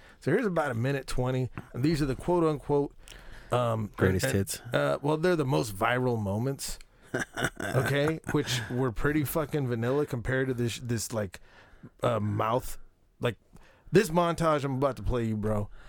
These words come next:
Speaker 1: is, um,
Speaker 2: Bad.
Speaker 1: it's not great. Yeah. It's not great. And like I said, it makes me
Speaker 2: It's
Speaker 1: depressed.
Speaker 2: bad.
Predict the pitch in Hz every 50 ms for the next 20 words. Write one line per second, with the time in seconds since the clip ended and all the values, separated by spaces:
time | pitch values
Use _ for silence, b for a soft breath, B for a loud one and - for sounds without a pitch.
0 | B B B B B B 117 117 113 104 104 113 110 107 104 101 95 95 92 92
1 | 92 98 101 - - - - - b b b b b b b b _ - - -
2 | - - 247 226 - - 113 120 131 127 - - - - - - _ _ - -
3 | 196 190 180 170 156 143 139 B B B B B B B B B B B B B
4 | - - - - 226 180 - - - 101 101 139 - - - 165 165 147 135 -
5 | - 160 131 110 110 131 165 170 147 160 151 123 107 - - 143 143 127 90 87
6 | 87 90 92 -